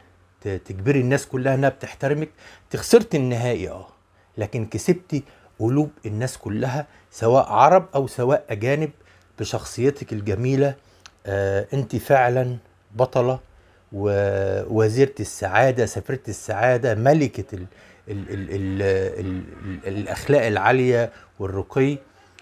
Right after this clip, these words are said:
أنت إنسانة جميلة وبجد شرفتينا وتستحقي. الواحد لازم يعمل لك فيديو لأن الواحد فخور بيكي، ويا ريت يبقى أنس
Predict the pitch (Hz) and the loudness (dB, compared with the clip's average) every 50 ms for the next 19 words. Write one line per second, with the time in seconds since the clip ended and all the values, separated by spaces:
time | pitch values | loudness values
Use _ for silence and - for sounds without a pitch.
0 | - - - 120 123 113 - 123 113 104 101 - - 123 117 113 113 101 104 98 | -16 -10 -8 -6 -6 -6 -6 -6 -6 -6 -8 -6 -4 -2 -2 -2 -2 -2 -2 0
1 | 101 110 113 117 117 113 107 101 95 92 98 120 117 113 110 101 - - - 87 | 0 0 0 0 2 2 0 0 -2 -2 0 0 0 0 -2 -6 -6 -6 -6 -6
2 | 98 90 82 - - - 110 113 107 117 113 110 - _ _ _ _ - 95 - | -6 -6 -8 -8 -8 -6 -4 -2 -2 -2 -4 -6 -8 _ _ _ _ -12 -8 -6
3 | - - - - - - - - - - - 113 104 98 - _ _ - - - | -6 -6 -6 -8 -8 -6 -4 -6 -6 -6 -6 -6 -6 -6 -6 _ _ -20 -18 -12
4 | - 101 107 104 - 104 95 98 104 98 98 95 98 - - 98 90 92 98 104 | -6 -4 -4 -2 -2 -4 -2 -2 -2 -2 -2 -4 -6 -6 -6 -6 -4 -4 -2 -2
5 | 107 98 92 87 98 113 113 104 101 104 110 113 - - - - - _ _ - | -2 -4 -4 -4 -4 -6 -4 -2 -2 -4 -4 -4 -6 -14 -20 -20 -20 _ _ -6
6 | 101 101 101 101 110 113 107 - 98 - - 92 - - - 104 92 90 - 113 | -4 -4 -2 0 0 0 0 0 -4 -12 -12 -14 -12 -8 -8 -8 -8 -6 -6 -8
7 | 110 113 - 110 107 - _ _ _ _ _ _ _ - 104 98 101 101 120 123 | -8 -8 -10 -12 -12 -12 _ _ _ _ _ _ _ -4 -2 0 2 2 4 4
8 | 127 127 - - 107 107 107 - - 107 101 95 101 120 120 110 - - - | 2 2 0 -2 -6 -6 -6 -6 -6 -6 -4 -2 -2 -2 -4 -4 -6 -10 -14